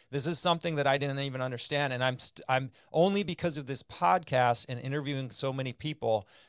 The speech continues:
that over time and time again, I've seen how this actually is in real life scenarios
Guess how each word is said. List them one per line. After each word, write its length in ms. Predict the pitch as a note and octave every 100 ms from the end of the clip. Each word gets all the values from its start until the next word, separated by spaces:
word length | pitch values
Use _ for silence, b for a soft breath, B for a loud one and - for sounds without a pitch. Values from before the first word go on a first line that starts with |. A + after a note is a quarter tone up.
| b
that 220 | B2 A#2+ -
over 300 | C3+ C#3 C3+
time 360 | B2 C3+ C#3+ C#3
and 120 | A#2
time 260 | B2 C3 A#2+
again, 480 | A2 C#3 C#3 B2 A#2
I've 200 | A#2 -
seen 460 | - D#3 D#3+ C#3
how 320 | A#2+ A#2+ A#2
this 220 | A2+ B2 -
actually 600 | C3 D3 - C#3 C3 A#2 b b -
is 280 | B2 G#2+
in 360 | - A#2 A#2+ A2+
real 280 | C3+ F3 F3+
life 300 | D3+ E3 E3
scenarios 1000 | - D3 D#3 F3+ D#3+ B2+ A#2+ B2+ B2+